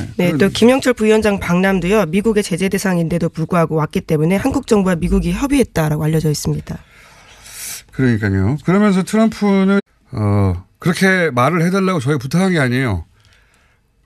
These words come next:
Speaker 2: 어, 이명박 시절인데 현직 검사인데 어떻게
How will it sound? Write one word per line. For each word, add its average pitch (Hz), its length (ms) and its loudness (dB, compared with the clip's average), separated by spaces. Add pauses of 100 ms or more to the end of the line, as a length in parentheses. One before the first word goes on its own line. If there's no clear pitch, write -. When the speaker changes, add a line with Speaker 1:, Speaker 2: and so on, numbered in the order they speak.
Speaker 2:
어, 104 120 -14
이명박 160 380 -2
시절인데 123 380 0
현직 147 240 0
검사인데 110 840 0 (1120)
어떻게 135 540 0